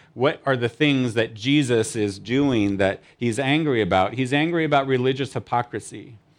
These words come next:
He's angry at religious leaders when they put up barriers between the people and God. These are things that Jesus cares about. Is my anger directed to the things Jesus is angry about?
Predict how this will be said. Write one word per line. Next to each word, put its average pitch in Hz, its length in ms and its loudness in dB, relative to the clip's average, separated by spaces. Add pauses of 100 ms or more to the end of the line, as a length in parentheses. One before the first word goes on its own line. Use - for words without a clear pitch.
(320)
He's 127 200 -4
angry 151 460 2
at 120 120 0
religious 123 500 0
leaders 127 460 0
when 113 140 -2
they 117 80 0
put 127 160 0
up 104 200 -4
barriers 131 540 2
between 117 380 -4
the 104 80 -4
people 120 520 -4
and 101 320 -6
God. 95 680 -10 (1400)
These 139 200 2
are 139 120 2
things 135 400 0
that 107 200 0
Jesus 123 400 -2
cares 143 440 -2
about. 92 560 -12 (680)
Is 117 160 0
my 147 220 4
anger 151 480 2
directed 127 480 0
to 131 80 0
the 117 120 0
things 120 280 -4
Jesus 139 500 -2
is 123 200 -6
angry 139 360 -4
about? 147 380 -10